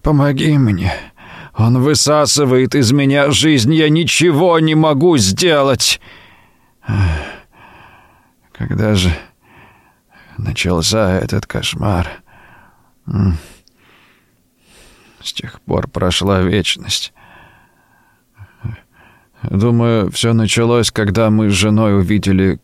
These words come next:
кресло. Одним жарким июльским воскресным днём мы возвращались в Лондон, проведя уикенд на пикнике в Эссексе.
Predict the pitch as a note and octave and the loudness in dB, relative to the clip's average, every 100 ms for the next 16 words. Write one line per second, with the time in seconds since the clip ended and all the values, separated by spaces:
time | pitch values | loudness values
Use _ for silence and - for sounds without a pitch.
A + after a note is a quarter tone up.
0 | - _ _ _ - G#2+ G2+ - - - | -18 _ _ _ -6 -2 -2 -4 -10 -12
1 | - - _ _ _ _ _ _ _ _ | -18 -20 _ _ _ _ _ _ _ _
2 | _ _ _ _ _ _ _ _ _ - | _ _ _ _ _ _ _ _ _ -20
3 | _ - A#2+ G2+ G2+ A2 D3 D3+ A#2 B2+ | _ -4 -2 0 0 0 0 0 0 0
4 | B2+ B2+ C#3 A#2 - A2+ G2+ G2+ - G#2+ | 2 2 0 -2 -2 0 2 0 0 -2
5 | A2+ G#2+ - F2 E2+ G2+ G#2+ A2 G#2 D#2+ | 0 -2 -2 -2 0 0 2 2 0 -2
6 | - _ _ _ _ _ _ - C3 A#2+ | -16 _ _ _ _ _ _ -2 -2 0
7 | A#2+ G#2+ B2 A#2 A#2+ B2+ A#2+ G#2+ F#2 G2 | 0 2 2 2 2 2 2 0 0 0
8 | A2+ A#2+ F#2+ - - - - F2+ E2+ E2 | 2 2 0 -4 -12 -20 -10 -4 -2 -2
9 | E2 G#2+ G2+ G2+ F#2 G2+ G2+ - F#2 - | 0 0 2 0 0 0 -2 -2 -6 -6
10 | - F2+ F2+ F#2 F2+ F#2 - - - - | -8 -4 -2 -2 0 -4 -4 -10 -8 -8